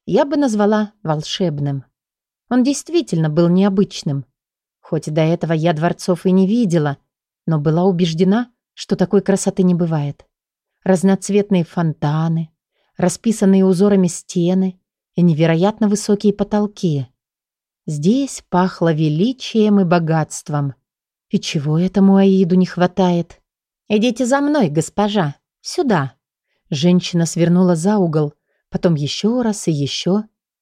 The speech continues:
В итоге я просто запуталась в бесконечном лабиринте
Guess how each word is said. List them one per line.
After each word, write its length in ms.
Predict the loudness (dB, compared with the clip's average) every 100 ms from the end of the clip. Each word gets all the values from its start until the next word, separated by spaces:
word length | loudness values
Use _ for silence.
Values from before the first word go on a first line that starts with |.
| _ _ -4
В 120 | -2
итоге 280 | 0 0 0
я 120 | -2
просто 340 | 0 -2 0
запуталась 580 | -2 -2 -4 -2 -2 -2
в 120 | -4
бесконечном 720 | -4 -4 0 2 2 0 0 0
лабиринте 640 | 2 2 2 2 0 -4